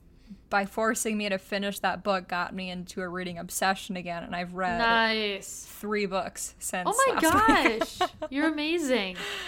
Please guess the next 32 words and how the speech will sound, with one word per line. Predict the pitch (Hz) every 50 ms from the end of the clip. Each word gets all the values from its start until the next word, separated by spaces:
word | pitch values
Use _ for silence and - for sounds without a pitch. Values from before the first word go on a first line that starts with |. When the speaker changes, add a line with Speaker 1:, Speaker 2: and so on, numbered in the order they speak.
| 339 285 -
Speaker 1:
But | 202 202 220 208 -
it | 214 214
was | 214 214 -
'cause | - 226 202 196
I, | 202 190
we | 175 170 180
had | 196 202 190 180 180 -
a | - 190
five-hour | - - 170 170 - - - - - 185
car | - - - - -
ride, | - - 180 175
so | - - 180 170
it | -
wasn't | - - - - - - 185
hard | - - - 185 185
to | -
just, | - - 180 - -
like, | - - - - - -
crank | - - 170 170 - -
out | - -
a | 180
couple | - - - - - 190
of | 202
books | - - - -
Speaker 2:
So | - 277
you | 262 240 247 247
can | - 311 277
Speaker 1:
and | 233
Speaker 2:
read | 214 220 226 226
in | 233 226
the | 226
car? | 220 - 196 180 175 180 190 233 226